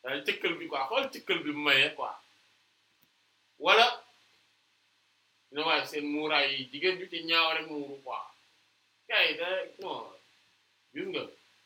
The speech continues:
fii la ñuy toj dëkk yi ba pare naan dañuy muuru quoi. Di kobasante, di reetaalante, di ree. Yataxaamasuuna.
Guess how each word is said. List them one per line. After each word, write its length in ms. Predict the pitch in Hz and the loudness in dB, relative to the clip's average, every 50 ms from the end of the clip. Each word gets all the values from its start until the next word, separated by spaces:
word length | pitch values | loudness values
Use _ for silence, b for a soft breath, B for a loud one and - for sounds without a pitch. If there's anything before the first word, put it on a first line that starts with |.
| _ _ - | _ _ -8
fii 120 | 185 208 226 | -4 0 4
la 80 | 233 | 4
ñuy 260 | 226 226 226 220 220 - | 4 4 4 2 2 4
toj 140 | 240 226 226 - | 4 4 6 6
dëkk 180 | 220 220 - 220 | 4 2 2 0
yi 120 | 208 190 | -4 -2
ba 120 | 196 202 | -2 -2
pare 240 | 202 196 190 185 180 | 0 2 4 4 6
naan 200 | 175 170 165 156 | 6 4 4 4
dañuy 240 | 165 160 160 156 151 | 0 -2 -2 -2 -4
muuru 320 | 147 147 143 143 143 143 | -2 -4 -4 -6 -6 -8
quoi. 200 | - 131 113 101 - - _ _ _ _ _ _ _ _ _ _ _ _ _ _ _ _ _ _ _ _ _ _ _ _ _ _ _ _ _ _ _ _ _ _ _ _ _ _ _ _ _ _ _ _ _ _ _ _ _ _ _ _ _ _ _ _ _ _ _ _ _ _ _ _ _ - | -6 -6 -6 -6 -6 -12 _ _ _ _ _ _ _ _ _ _ _ _ _ _ _ _ _ _ _ _ _ _ _ _ _ _ _ _ _ _ _ _ _ _ _ _ _ _ _ _ _ _ _ _ _ _ _ _ _ _ _ _ _ _ _ _ _ _ _ _ _ _ _ _ _ -16
Di 80 | 151 147 | -12 -2
kobasante, 580 | - 214 208 220 226 - 214 208 214 226 202 175 - - - _ _ _ _ _ _ _ _ _ _ _ _ | 2 2 4 4 4 6 4 2 4 2 0 -2 -2 -4 -14 _ _ _ _ _ _ _ _ _ _ _ _
di 180 | _ 139 170 185 | _ 0 2 4
reetaalante, 680 | 202 214 226 226 220 208 202 202 208 202 208 202 - 165 - - _ | 6 6 6 6 8 8 10 10 10 8 4 2 -2 -10 -12 -12 _
di 140 | - 170 180 | -2 2 4
ree. 440 | 208 226 240 262 240 185 - - - _ _ _ _ _ _ _ _ _ _ _ _ _ _ _ _ _ _ _ - - _ _ _ _ _ - 123 | 6 8 8 8 8 6 4 0 -10 _ _ _ _ _ _ _ _ _ _ _ _ _ _ _ _ _ _ _ -20 -20 _ _ _ _ _ -14 -14
Yataxaamasuuna. 840 | 127 - 143 135 156 208 220 247 233 220 196 202 233 226 208 165 | -12 -10 -8 0 6 6 8 8 6 2 0 0 0 0 0 0